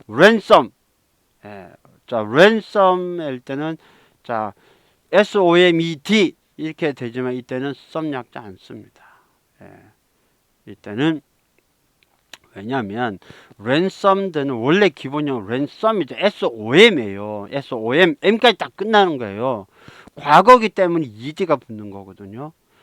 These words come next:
그러니까 원래 모습은 에스오엠이기 때문에 썸 약자 안 되죠. 썸 약자 쓰려면 에스오엠이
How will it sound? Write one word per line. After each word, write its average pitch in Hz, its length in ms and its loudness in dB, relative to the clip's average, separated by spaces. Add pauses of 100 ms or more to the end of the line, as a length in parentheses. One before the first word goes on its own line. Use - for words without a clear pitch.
(260)
그러니까 185 220 2
원래 226 320 8
모습은 180 540 -2
에스오엠이기 180 1120 0
때문에 139 420 -6
썸 202 400 -2
약자 143 320 -6
안 98 160 -16
되죠. 110 200 -18
썸 240 320 0
약자 208 220 2
쓰려면 156 380 -4
에스오엠이 175 760 4